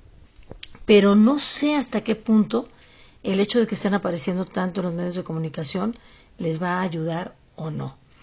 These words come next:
Han salido nuevos detalles en torno a este asunto, que también hay que tomarlos con las reservas del caso, porque no me consta que sean reales.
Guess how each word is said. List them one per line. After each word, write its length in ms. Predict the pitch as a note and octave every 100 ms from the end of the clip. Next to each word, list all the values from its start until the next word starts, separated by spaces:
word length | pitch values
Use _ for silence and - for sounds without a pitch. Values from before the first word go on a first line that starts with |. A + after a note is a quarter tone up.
| - -
Han 140 | - A3+
salido 560 | C#4+ C#4 C#4 C#4+ C#4+
nuevos 480 | A#3+ A3+ A#3 A#3 A3+
detalles 480 | G3+ - F#3+ A3 A#3
en 100 | F3+
torno 460 | - F3 F3+ F3+ -
a 140 | D#3
este 200 | E3 -
asunto, 540 | F3 G#3 G#3 A#3+ C4 - - - - - -
que 140 | -
también 400 | G3+ F3+ F#3+ G#3
hay 80 | G#3+
que 100 | G#3+
tomarlos 420 | G#3+ G3 F#3+ F#3+
con 140 | - F3
las 80 | D#3+
reservas 400 | D#3+ G3 F3+ F#3
del 140 | F#3+
caso, 320 | G#3 G#3+ C4+
porque 480 | B3 A#3 G#3+ B3+ -
no 480 | G3+ F#3 F3+ F3 F3+
me 140 | F#3+
consta 400 | F3+ G3+ C4+ -
que 80 | G3+
sean 240 | F3 F3 E3+
reales. 420 | F3 D#3 A3+